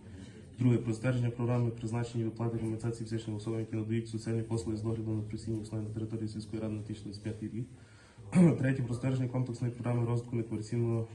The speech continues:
комунального підприємства «Медичний інформаційний центр Озерянський» на дві тисячі двадцять п'ятий рік. Про затвердження програми організації громадських та інших робіт тимчасового характеру на території Озерянської сільської ради на дві тисячі двадцять п'ятий рік.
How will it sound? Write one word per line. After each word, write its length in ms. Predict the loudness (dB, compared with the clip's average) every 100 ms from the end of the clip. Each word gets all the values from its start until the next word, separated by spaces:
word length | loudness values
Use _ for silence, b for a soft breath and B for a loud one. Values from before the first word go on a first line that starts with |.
| -6
комунального 320 | -2 -2 -2
підприємства 360 | -4 -2 -2
«Медичний 240 | -2 -2 -4
інформаційний 400 | -4 -4 -4 -4
центр 280 | -4 -4 -4
Озерянський» 440 | -4 -4 -4 -4
на 60 | -4
дві 60 |
тисячі 140 | -6 -6
двадцять 180 | -6
п'ятий 240 | -6 -4 -2
рік. 140 | -2 -4 B B B B -4
Про 100 | 0
затвердження 340 | 2 2 2
програми 340 | 2 2 2 4
організації 460 | 4 2 2 0
громадських 400 | 0 0 0 -2
та 100 | 0
інших 300 | 2 2 0
робіт 260 | -2 -2 -2
тимчасового 400 | -2 -2 -2 -2
характеру 340 | -2 -2 -2
на 60 | -2
території 460 | -2 -4 0 0 0
Озерянської 440 | -2 -2 -2 -4
сільської 340 | -4 -4 -2
ради 140 | -2 0
на 80 | -2
дві 80 |
тисячі 160 | -4 -4
двадцять 200 | -4 -2
п'ятий 260 | -4 0
рік. 100 | 0